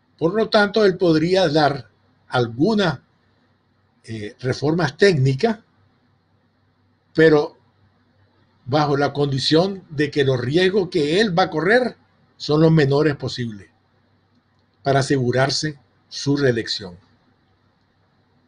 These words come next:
Y tan es así que yo creo que él sigue pensando que la, que la fórmula presidencial de ellos es Ortega y Murillo,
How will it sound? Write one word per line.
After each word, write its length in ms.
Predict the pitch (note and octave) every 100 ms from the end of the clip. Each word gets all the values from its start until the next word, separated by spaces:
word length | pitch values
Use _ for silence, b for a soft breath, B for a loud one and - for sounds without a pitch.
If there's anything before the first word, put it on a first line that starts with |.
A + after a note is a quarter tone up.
| _ _
Y 140 | B2+
tan 280 | - E3 F#3
es 160 | B3 A#3
así 500 | E3 - A3+ G#3 D#3
que 120 | - D3+
yo 140 | F3
creo 260 | F3+ F#3 F3+
que 100 | F3
él 60 |
sigue 260 | E3 F#3+ F3
pensando 540 | F3 C#3+ F3+ G3 F#3
que 120 | E3 D3+
la, 200 | C#3+ -
que 240 | - D3
la 120 | C3+
fórmula 520 | - F3+ G#3+ G3+ F3+
presidencial 800 | - C3+ C#3+ C3 A#2+ F3+ G3 F#3 -
de 280 | C3 C3 D3+
ellos 260 | G#3 G#3+ E3+ _ _ _ _ _ _
es 280 | D3+ F3 E3+ _ _ _ _ _ _ _ _ _ _
Ortega 580 | - B2 D#3+ F3+ G3 F#3+ -
y 80 |
Murillo, 440 | C3+ B2 A#2+ G#2